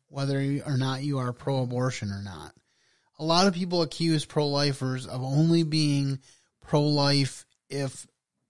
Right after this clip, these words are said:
it comes to babies. And once babies are born, we don't care. But the reality of the issue is that once we have established, uh, the value of life for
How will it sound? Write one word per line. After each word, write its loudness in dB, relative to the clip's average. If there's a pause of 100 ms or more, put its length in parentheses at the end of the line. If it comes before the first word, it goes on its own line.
(140)
it -8
comes -2
to -4
babies. -4
And -20
once -6
babies -2
are 0
born, -2 (340)
we 0
don't 0
care. -10 (600)
But -2 (100)
the -6
reality 4 (260)
of -2
the -2
issue 2
is 0
that -4
once 2
we 2
have 4
established, -2 (640)
uh, -12
the -8
value 2
of -2
life 0 (100)
for -2